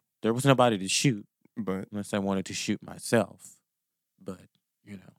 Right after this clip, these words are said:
Speaker 2: Yeah.
Speaker 1: No, I didn't. Never walked into anybody else's home and just claimed it as my own and then shot 'em because I thought it was mine.
Speaker 2: No, absolutely not. I don't,
Speaker 1: But
Speaker 2: I,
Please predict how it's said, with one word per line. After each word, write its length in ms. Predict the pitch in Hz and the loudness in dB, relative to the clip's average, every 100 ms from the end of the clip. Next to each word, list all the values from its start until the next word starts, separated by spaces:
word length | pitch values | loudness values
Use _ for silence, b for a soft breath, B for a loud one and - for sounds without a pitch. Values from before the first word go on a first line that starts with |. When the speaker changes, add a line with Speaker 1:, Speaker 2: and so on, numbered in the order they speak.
| - | 4
Speaker 2:
Yeah. 280 | 151 101 78 - _ _ _ | 6 6 2 -12 _ _ _
Speaker 1:
No, 320 | 107 101 92 | -6 -4 -4
I 80 | 92 | -8
didn't. 220 | 92 92 85 _ _ _ _ _ - | -12 -14 -18 _ _ _ _ _ -6
Never 240 | 117 113 98 | 0 2 2
walked 260 | 95 95 | 0 0
into 240 | 92 90 95 | -6 -4 -4
anybody 360 | 87 85 85 | -2 -4 -4
else's 280 | 85 85 80 | -6 -8 -12
home 380 | 82 87 85 82 | -10 -8 -10 -16
and 120 | 82 | -20
just 360 | 85 87 - - _ _ _ _ | -20 -18 -18 -20 _ _ _ _
claimed 360 | - 98 87 85 | -8 -6 -6 -6
it 80 | |
as 140 | 87 85 | -6 -6
my 180 | 85 85 | -6 -6
own 280 | 82 85 82 | -8 -10 -12
and 140 | 82 | -10
then 100 | 85 | -4
shot 400 | 87 - 107 104 | 4 10 10 10
'em 160 | 90 90 | 6 0
because 280 | 92 95 90 | -2 -2 -6
I 100 | 87 | -8
thought 220 | - 87 | -8 -12
it 80 | 85 | -14
was 200 | 64 - | -18 -18
mine. 360 | 90 101 - _ _ _ | -18 -18 -20 _ _ _
Speaker 2:
No, 220 | 151 101 | -6 -4
absolutely 460 | 92 120 120 110 110 | -4 -4 -4 -4 -2
not. 220 | 117 95 - _ _ _ - | -2 -4 -12 _ _ _ 0
I 100 | 110 | 4
don't, 120 | 113 | 4
Speaker 1:
But 60 | - | 2
Speaker 2:
I, 120 | 64 | -2